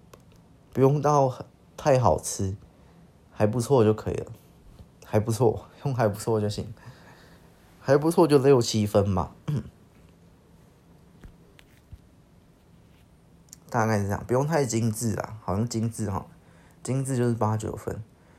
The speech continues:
就我想听的，我刚刚想听一个，但是不用太精致，但是还，还不错就行。好，更换一下我的说法。<laughs>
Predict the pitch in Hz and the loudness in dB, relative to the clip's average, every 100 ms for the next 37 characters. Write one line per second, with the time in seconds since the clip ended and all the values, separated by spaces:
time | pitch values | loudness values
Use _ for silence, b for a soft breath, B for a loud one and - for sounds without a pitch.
0 | b - 147 156 95 123 123 107 101 110 | b 0 2 4 0 0 0 0 0 -2
1 | 131 95 104 104 98 - 120 127 120 - | -2 -4 -2 -2 -2 -4 -4 -4 -8 -4
2 | 127 135 160 147 113 120 123 98 - b | -2 0 -2 -2 -2 -2 -4 -6 -8 b
3 | b b b b b b b _ 131 127 | b b b b b b b _ -6 -6
4 | 127 120 113 107 - 110 104 107 117 104 | -4 -4 -2 -2 -2 -4 -2 -2 0 0
5 | 101 - - - - - - _ _ - | 0 -6 -14 -20 -20 -20 -20 _ _ -8
6 | 98 104 - - 123 127 120 107 113 90 | -4 -4 -6 -4 -2 2 2 2 2 2
7 | 92 98 101 101 98 87 107 - b b | 0 -4 0 0 0 -4 -6 -14 b b
8 | b b _ - - - | b b _ -20 -14 -10